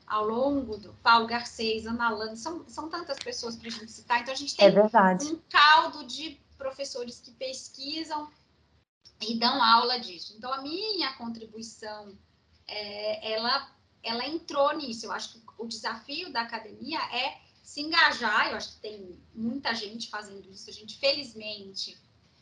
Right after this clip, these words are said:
Speaker 1: tá num momento propício, eu
Speaker 2: Uhum.
Speaker 1: acho. Apesar, é, porque,
Speaker 2: Com
Speaker 1: claro,
Speaker 2: certeza.
Speaker 1: é, é dialético, né? Quanto mais a gente destrói, mais também a gente quer preservar, né? As, as
Speaker 2: É.
Speaker 1: reações, elas tão juntas, né?
Speaker 2: Sim.
Speaker 1: Uma coisa não se separa da outra.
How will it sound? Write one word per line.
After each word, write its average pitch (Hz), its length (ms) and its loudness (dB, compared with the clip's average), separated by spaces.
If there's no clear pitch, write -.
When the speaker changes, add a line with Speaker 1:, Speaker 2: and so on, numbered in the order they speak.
Speaker 1:
tá 359 180 10
num 330 120 2
momento 277 380 -6
propício, 240 720 -10
eu 220 140 -12
Speaker 2:
Uhum. 214 40 -2
Speaker 1:
acho. 233 440 6
Apesar, 254 800 0
é, 277 120 0
porque, 202 280 -4
Speaker 2:
Com 233 100 2
Speaker 1:
claro, 247 260 6
Speaker 2:
certeza. 185 200 2
Speaker 1:
é, - 20 -2
é - 20 -2
dialético, 285 720 0
né? 233 120 -6
Quanto 269 260 -14
mais 240 220 -2
a 240 60 -6
gente 240 260 -12
destrói, 262 800 -4
mais 277 220 -4
também 302 460 -4
a 247 100 -8
gente 254 240 -10
quer 254 200 -8
preservar, 262 640 -2
né? 214 120 -12
As, 220 120 -10
as 233 140 -14
Speaker 2:
É. - 20 -14
Speaker 1:
reações, 277 760 10
elas 247 300 -4
tão 294 240 -6
juntas, 294 600 -4
né? 226 260 -10
Speaker 2:
Sim. 254 160 4
Speaker 1:
Uma 247 140 8
coisa 311 340 2
não 330 240 -4
se - 160 -14
separa 202 480 -2
da 196 80 -8
outra. - 500 -8